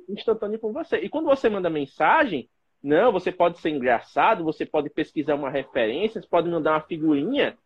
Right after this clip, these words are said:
Porque hoje no WhatsApp ninguém se comunica mais por texto, é tudo por figurinha. O pessoal tem figurinha pra tudo. Figurinha pra bom dia, figurinha pra dar bronca, figurinha pra dizer "eu te amo", figurinha pra flertar, tem figurinha pra tudo. Então as pessoas, elas estão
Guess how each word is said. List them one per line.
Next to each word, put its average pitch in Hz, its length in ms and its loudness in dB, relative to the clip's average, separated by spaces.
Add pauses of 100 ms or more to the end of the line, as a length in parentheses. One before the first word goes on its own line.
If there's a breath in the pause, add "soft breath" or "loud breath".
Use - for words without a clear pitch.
(280)
Porque 170 240 2
hoje 247 220 6
no 247 60 2
WhatsApp 233 440 0
ninguém 254 280 0
se 359 100 -4
comunica 247 460 0
mais 190 200 0
por 359 200 0
texto, 190 240 2
é 170 40 0
tudo 196 140 -6
por 247 160 -4
figurinha. 226 480 2
O 202 40 -8
pessoal 226 260 -4
tem 254 100 -6
figurinha 233 380 -2
pra 233 240 0
tudo. 202 440 -2 (320 soft breath)
Figurinha 226 380 2
pra 220 160 4
bom 165 180 0
dia, 208 400 2 (160)
figurinha 214 380 2
pra 190 140 0
dar 165 160 4
bronca, 214 500 0 (140)
figurinha 208 340 2
pra 202 160 2
dizer 170 240 -2
"eu 170 80 0
te 139 180 -2
amo", 202 280 2
figurinha 208 340 -2
pra 180 160 -4
flertar, 170 380 -2
tem 240 120 -6
figurinha 233 380 -6
pra 254 200 -2
tudo. 247 380 -4 (300)
Então 165 180 -2
as 269 140 0
pessoas, 226 500 2
elas 208 260 0
estão 214 600 -2